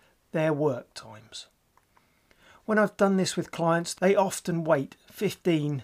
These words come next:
to twenty hours for every hour of work time. I didn't believe it was that bad until I saw it for myself. Claire realised that they'd already created stories of reasonable size.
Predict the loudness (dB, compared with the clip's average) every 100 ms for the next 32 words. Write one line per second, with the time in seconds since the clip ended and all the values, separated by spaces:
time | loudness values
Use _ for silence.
0 | -8 -10 -4 0 0 -2 -2 0 0 -4
1 | -10 -12 -2 -2 0 0 0 -2 -2 -2
2 | -2 -8 -8 -6 -4 -6 -8 -12 -14 -16
3 | -20 _ _ _ _ _ 0 2 0 2
4 | 0 0 -2 -6 -6 -6 -2 0 2 2
5 | -4 -8 -8 -6 -6 -8 -14 -18 -12 -8
6 | -8 -8 -12 -18 -18 _ _ -20 _ _
7 | _ _ _ -2 0 6 8 10 12 12
8 | 10 0 -14 _ _ _ _ -2 2 2
9 | 4 4 6 4 4 0 -2 -2 -2 -6
10 | -6 -4 -2 -4 -6 -8 -2 2 2 2
11 | -2 -4 -2 -2 -2 -6 -12